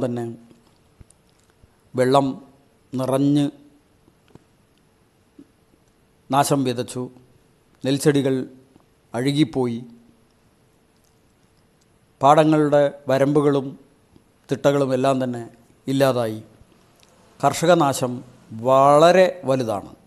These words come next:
ഒരു ഏക്കറിൽ കൃഷി ചെയ്യാൻ തന്നെ നാൽപതിനായിരം രൂപയോളം ചെലവ്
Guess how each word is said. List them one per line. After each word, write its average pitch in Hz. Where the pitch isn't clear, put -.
ഒരു 139
ഏക്കറിൽ 160
കൃഷി 135
ചെയ്യാൻ 147
തന്നെ 123
നാൽപതിനായിരം 135
രൂപയോളം 123
ചെലവ് 107